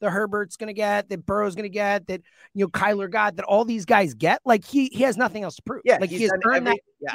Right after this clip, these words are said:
Speaker 1: That's
Speaker 2: I
Speaker 1: my
Speaker 2: agree.
Speaker 1: point. Like, for this contract, what Jeffrey Lurie is talking about, he's not talking about as an N F L player. He's talking
Speaker 2: Right.
Speaker 1: about what else he has to prove for us to commit to him. He doesn't.
Speaker 2: Yeah.
Speaker 1: He has nothing left to prove. Like, nothing. It's
Speaker 2: Yeah,
Speaker 1: done.
Speaker 2: I,
Speaker 1: He has
Speaker 2: yep.
Speaker 1: proved everything.
Speaker 2: I,
Speaker 1: On
Speaker 2: I,
Speaker 1: and off
Speaker 2: yeah.
Speaker 1: the field, like,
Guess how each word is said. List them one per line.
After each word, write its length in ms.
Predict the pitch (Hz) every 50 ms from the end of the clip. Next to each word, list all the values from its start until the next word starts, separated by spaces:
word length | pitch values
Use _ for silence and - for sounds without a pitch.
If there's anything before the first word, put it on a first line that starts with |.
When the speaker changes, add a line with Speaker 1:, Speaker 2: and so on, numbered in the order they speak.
| 285
Speaker 1:
That's 100 | 277 -
Speaker 2:
I 20 | 254
Speaker 1:
my 80 | 240 220
Speaker 2:
agree. 100 | - -
Speaker 1:
point. 220 | 285 262 185 - -
Like, 160 | 196 170 -
for 280 | - - 220 254 285 285
this 180 | 302 302 277 -
contract, 480 | - 226 214 190 180 190 196 196 175
what 140 | 185 196 202
Jeffrey 320 | - 208 208 208 - 302
Lurie 240 | 254 240 233 233 247
is 100 | 233 208
talking 360 | - 170 214 208 202 170 170
about, 240 | 135 120 120 117 131
he's 120 | 151 156 156
not 180 | 202 220 -
talking 300 | - - 208 226 202 190
about 200 | 185 175 165 160 - _
as 220 | 175 170 185 175 175
an 100 | 180 165
N 120 | 165 180 180
F 100 | 165 - -
L 120 | 165 151 - -
player. 440 | - - 180 202 120 98 98 120 - _ _ _ _ _ -
He's 160 | 233 233 -
talking 220 | - - 262 277
Speaker 2:
Right. 40 | - 262
Speaker 1:
about 160 | 262 233 - 202
what 180 | 190 - 247
else 160 | 254 262 - -
he 80 | 240
has 120 | 254 240 -
to 80 | -
prove 260 | 196 - 220 254 233 175
for 120 | - 214
us 100 | 208 185
to 80 | - 170
commit 380 | - - 160 180 233 294 - -
to 160 | 160 127 113
him. 160 | 123 143 175 - _ _ _ _
He 140 | - 208 196
doesn't. 300 | 165 226 302 339 - 98
Speaker 2:
Yeah. 40 | - - _ _ -
Speaker 1:
He 60 | 185
has 120 | 220 214 160
nothing 480 | 185 185 196 214 262 269 - - 262 247
left 220 | 254 240 - _
to 60 | -
prove. 320 | 180 - 220 254 233 156 - _ _ -
Like, 160 | 175 160 135
nothing. 460 | 151 175 170 190 233 220 - - 123 - _ _
It's 80 | - 185 214 196
Speaker 2:
Yeah, 60 | -
Speaker 1:
done. 160 | 143 196 175 156
Speaker 2:
I, 60 | 151 - - _ _ _ -
Speaker 1:
He 80 | 196
has 80 | 190 170
Speaker 2:
yep. 100 | 139 165
Speaker 1:
proved 200 | 208 196 170 - _ _ _ -
everything. 340 | 196 175 165 151 120 - - _ _ - - - - - -
Speaker 2:
I, 100 | - - 277
Speaker 1:
On 200 | 277 302 311 294 -
Speaker 2:
I, 80 | 277 269
Speaker 1:
and 120 | 269 262
off 200 | 262 254 254 247 - -
Speaker 2:
yeah. 60 | 226
Speaker 1:
the 40 | 170
field, 340 | - 240 214 226 247 254 233
like, 180 | 226 214 190